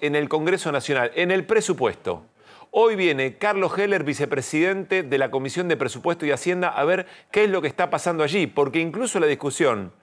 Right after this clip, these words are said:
de los fondos universitarios se traslada efectivamente a este tema.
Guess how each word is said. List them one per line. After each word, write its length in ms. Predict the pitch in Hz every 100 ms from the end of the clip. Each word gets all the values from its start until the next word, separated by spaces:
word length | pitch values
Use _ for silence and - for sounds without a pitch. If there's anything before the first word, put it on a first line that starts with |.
| _ _ _ _ _ _ _ -
de 160 | 117
los 140 | 147 151
fondos 280 | 208 196 175
universitarios 720 | 175 175 139 220 226 196 -
se 180 | - 175
traslada 500 | 151 151 190 233 151
efectivamente 760 | 120 123 143 143 160 165 175 - - -
a 140 | - 160
este 240 | 170 160
tema. 380 | 123 113 107